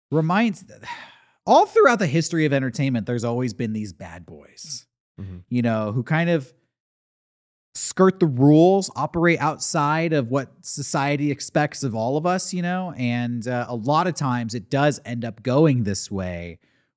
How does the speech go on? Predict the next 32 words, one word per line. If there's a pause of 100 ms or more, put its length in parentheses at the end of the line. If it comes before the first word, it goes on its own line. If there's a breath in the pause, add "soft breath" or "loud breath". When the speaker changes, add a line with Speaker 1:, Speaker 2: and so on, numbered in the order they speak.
Speaker 1:
where
they
kind
of,
uh,
lose
control
of
the
steering
wheel
a
little
bit, (600 soft breath)
uh,
and
go
off
the
rails
in
their
Speaker 2:
Yeah.
Speaker 1:
personal
life.
Speaker 2:
Yeah. (140)
Speaker 1:
In
their
personal
life.
So
it's,